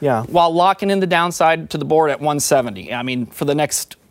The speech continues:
Speaker 2: uh, year and three months. So, yeah, it's a good deal.
Speaker 1: So this would be more of a Market Plus type question, but I gue-, I guess I'll ask. Anything other than live cattle on twenty-four that you're interested exploring right now? Corn, wheat,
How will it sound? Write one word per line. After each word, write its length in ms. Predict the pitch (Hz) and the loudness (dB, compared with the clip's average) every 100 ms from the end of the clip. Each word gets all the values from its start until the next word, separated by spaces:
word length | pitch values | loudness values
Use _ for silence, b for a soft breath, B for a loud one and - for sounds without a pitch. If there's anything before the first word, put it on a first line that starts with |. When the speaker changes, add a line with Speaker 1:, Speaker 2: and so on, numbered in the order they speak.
| _ _ - | _ _ -8
Speaker 2:
uh, 280 | 127 113 110 | -6 -6 -6
year 380 | 139 160 165 | -2 0 2
and 280 | 151 127 - | 0 -4 -10
three 280 | - 165 156 | -6 -2 0
months. 320 | 147 139 - | 0 -2 -2
So, 340 | - 147 127 123 B B B B | 0 2 2 -4 B B B B
yeah, 240 | - 135 117 | 0 0 0
it's 180 | 143 | -2
a 40 | 160 | 0
good 180 | 151 113 | 0 0
deal. 200 | - - _ | -10 -20 _
Speaker 1:
So 360 | - 151 139 - - _ | -2 2 2 0 -12 _
this 220 | 185 160 156 | -2 0 2
would 60 | |
be 80 | 151 | 2
more 180 | 151 147 | 4 4
of 60 | 131 | 4
a 40 | |
Market 260 | 131 127 113 | 2 0 0
Plus 260 | 180 233 | 0 0
type 200 | - 131 | 0 -4
question, 360 | - 131 - 117 | -2 -4 -2 -2
but 80 | 120 | 0
I 100 | 120 | 0
gue-, 160 | 127 - | 0 -2
I 100 | 131 | 0
guess 200 | 131 127 | 0 2
I'll 80 | - | 2
ask. 320 | 160 131 - | 2 0 -2
Anything 300 | 160 185 190 | 0 2 2
other 100 | 180 | 0
than 160 | 175 165 | 0 0
live 300 | 156 160 151 | 2 0 0
cattle 340 | 160 151 160 | 0 0 2
on 140 | 143 131 | 0 -2
twenty-four 680 | - 143 143 139 135 139 139 | -4 -4 -4 -4 0 0 0
that 180 | 131 | -4
you're 160 | 135 127 | -4 -2
interested 580 | 135 139 135 123 - 123 | 0 -2 -4 -6 -6 -6
exploring 580 | 117 - - 127 131 135 | -8 -8 -4 -4 -4 -6
right 200 | 131 123 | -8 -10
now? 240 | 131 143 _ b b b b b b b b - | -10 -12 _ b b b b b b b b -4
Corn, 360 | 131 131 131 | 0 0 0
wheat, 300 | 123 127 131 | 0 0 -2